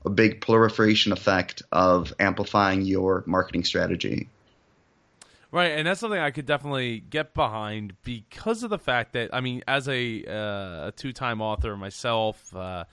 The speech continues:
Speaker 2: soon to be three and four-time author, <laughs> author, uh, it's
Speaker 1: Mm-hmm.
Speaker 2: it's so important to have that, that platform. And, and even, like, when I talk to some of my friends who, who,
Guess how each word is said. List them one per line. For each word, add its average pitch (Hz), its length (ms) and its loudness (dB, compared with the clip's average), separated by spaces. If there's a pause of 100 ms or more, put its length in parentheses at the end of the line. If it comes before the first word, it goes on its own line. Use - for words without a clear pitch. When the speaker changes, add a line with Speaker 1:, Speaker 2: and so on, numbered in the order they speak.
(160)
Speaker 2:
soon 151 260 -2
to 139 60 -2
be 123 260 -4
three 120 320 -6
and 107 160 -6
four-time 139 460 -2
author, 98 380 -6
<laughs> - 100 -20
author, 131 800 -6 (440)
uh, 123 480 0
it's - 380 -10 (140)
Speaker 1:
Mm-hmm. 98 240 0
Speaker 2:
it's 160 180 -2
so 254 220 4
important 185 360 2
to 156 120 0
have 147 220 0
that, 123 260 -2
that 117 160 -2
platform. 139 460 -4
And, 113 140 -8
and 117 220 -10
even, 196 320 -6
like, 147 160 -6
when 143 120 -6
I 127 60 -4
talk 131 260 -4
to 117 80 -14
some 123 180 -8
of 113 40 -12
my 110 140 -8
friends 156 480 -4
who, 120 420 -8
who, 113 320 -10